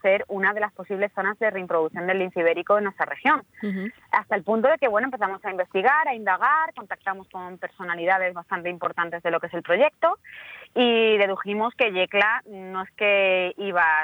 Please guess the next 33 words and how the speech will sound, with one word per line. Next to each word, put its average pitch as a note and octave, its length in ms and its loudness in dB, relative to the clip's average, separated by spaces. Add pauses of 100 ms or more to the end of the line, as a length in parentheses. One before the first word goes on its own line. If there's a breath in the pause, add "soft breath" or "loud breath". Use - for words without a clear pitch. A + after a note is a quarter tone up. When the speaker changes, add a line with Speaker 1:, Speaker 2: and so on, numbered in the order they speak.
(300)
Speaker 1:
podía E3 320 -4
ser D#3+ 260 -8
tierra D#3+ 240 -2
de D#3 60 -2
linces, D#4 320 -8
es A3+ 140 -8
que - 100 0
había G3+ 360 -2
sido, C4+ 320 -2 (640)
eh, F#3+ 440 2 (180)
había B3 280 0 (180)
avistamientos, C4 840 -2 (320)
mm, F3+ 360 -8
recientes C4 760 0
y A#3+ 80 -4
fehacientes A3+ 600 -2
del, F#3 300 -2
de, E3+ 220 0
de D#3+ 120 -2
lo D#3+ 80 -2
que F3 60 -2
es - 120 -8
el F#3+ 180 2
animal, B3+ 460 2
del F3+ 180 -6
bicho, C4+ 340 -4
como A3+ 160 -2
le F3 100 0
llaman F3 280 0
lo-, E3 240 0
los D#3+ 120 -10
técnicos, C#4+ 500 -4
¿no? B3 160 -4